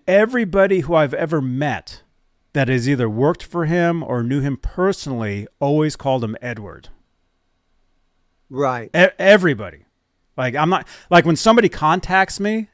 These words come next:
Speaker 1: and they tell me, 'cause I get people contacting me all the time saying, "Hey, I grew up with Edward, I grew up with him, or I knew him," or whatever, they always call him Edward. That's kind of like, that's how I can tell, like, "Oh, I think maybe they're,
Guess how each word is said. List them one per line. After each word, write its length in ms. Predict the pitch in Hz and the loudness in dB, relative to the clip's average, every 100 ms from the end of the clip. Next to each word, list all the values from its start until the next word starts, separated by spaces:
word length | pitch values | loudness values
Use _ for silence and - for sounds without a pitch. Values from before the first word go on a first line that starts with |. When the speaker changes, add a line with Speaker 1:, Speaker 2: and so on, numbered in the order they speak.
| - | -4
Speaker 1:
and 140 | 139 | -2
they 100 | 131 | -2
tell 340 | 127 - 170 196 | -2 0 2 2
me, 100 | 190 | 2
'cause 100 | 190 | 2
I 100 | 233 | 0
get 100 | 240 | -2
people 240 | 233 185 | -6 -6
contacting 500 | - 175 160 135 120 | -4 -4 -2 -4 -6
me 100 | 110 | -8
all 180 | 123 123 | -6 -6
the 80 | 110 | -8
time 500 | - 135 117 90 87 - - - - | -6 -4 -4 -8 -16 -20 -20 -20 -10
saying, 380 | - 147 131 117 | -4 -2 -2 -2
"Hey, 300 | 156 180 143 | 0 2 2
I 80 | |
grew 240 | 135 143 147 | 2 2 2
up 100 | - | 0
with 160 | 135 | -2
Edward, 360 | 151 143 143 143 | 0 0 0 -2
I 180 | 127 143 | -2 -2
grew 220 | 131 156 | 2 2
up 140 | 165 175 | 2 0
with 140 | 160 | 0
him, 280 | 165 156 147 - - - | 0 0 -2 -8 -18 -8
or 120 | 147 | -4
I 100 | 113 | -2
knew 360 | 120 160 185 180 | 2 6 8 6
him," 240 | 175 165 | 4 0
or 160 | 160 156 | 0 0
whatever, 360 | 147 147 135 | 0 0 0
they 160 | 123 131 - | -4 -4 0
always 440 | 180 185 190 170 | 4 6 6 4
call 260 | - 156 139 | 0 -2 -2
him 100 | 131 - | -4 -6
Edward. 480 | 139 98 92 82 - _ _ _ _ _ | -8 -8 -14 -18 -20 _ _ _ _ _
That's 180 | 139 147 | -6 -6
kind 240 | - 175 160 | -2 0 0
of 100 | 135 | 0
like, 260 | 135 113 - _ - | -2 -2 -14 _ -8
that's 240 | 139 139 | -6 0
how 100 | 156 | 2
I 80 | 151 | 2
can 140 | 110 | -2
tell, 560 | - 160 151 117 107 - _ _ - | -6 0 2 2 -2 -8 _ _ -12
like, 180 | 123 151 | -10 -4
"Oh, 180 | 165 120 | -2 -2
I 100 | 107 | -6
think 200 | 156 127 | -8 -8
maybe 220 | 127 113 | -6 -6
they're, 320 | 107 104 98 | -6 -6 -8